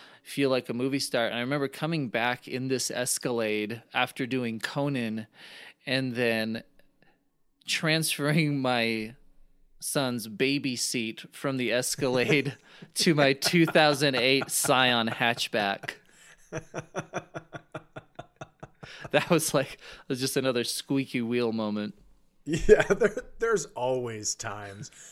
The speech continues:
Speaker 2: Like, wh-, when I did Craig Kilborn, they gave me, there was a, uh, a new, uh, casino in Las Vegas, but it was just outside. It wa-, wasn't on the Strip. It wasn't downtown. And they gave you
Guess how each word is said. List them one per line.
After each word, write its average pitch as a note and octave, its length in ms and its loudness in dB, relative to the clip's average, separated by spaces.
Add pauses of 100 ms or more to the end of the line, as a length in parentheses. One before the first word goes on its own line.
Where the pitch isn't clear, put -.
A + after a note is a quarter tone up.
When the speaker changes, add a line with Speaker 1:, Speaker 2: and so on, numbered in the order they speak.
(120)
Speaker 2:
Like, C#3 160 -2
wh-, D#3+ 160 2
when D#3+ 120 0
I F3+ 140 2
did D#3 280 0
Craig C3 280 0
Kilborn, B2+ 600 -2
they C3 180 0
gave C3 440 2
me, A#2 520 -6 (400)
there C#3 120 2
was C#3 180 2
a, B2+ 140 0
uh, G#2 400 -4 (220)
a A#2+ 100 -6
new, C#3 600 -2 (260)
uh, G#2+ 200 -14
casino D3+ 800 -2 (1120)
in D3+ 180 -2
Las C#3 220 0
Vegas, C#3 300 2
but B2+ 120 -4
it - 20 -4
was A#2+ 120 -6
just D3+ 300 0
outside. A#2 840 -4
It B2 100 -6
wa-, C#3+ 120 0
wasn't D#3 260 2
on D3+ 100 0
the D3 60 -4
Strip. C3 480 -2
It A#2 60 -2
wasn't B2+ 260 -2
downtown. A#2 720 -6 (540)
And B2 320 -2
they C3 120 0
gave C#3+ 240 -2
you C3 420 -4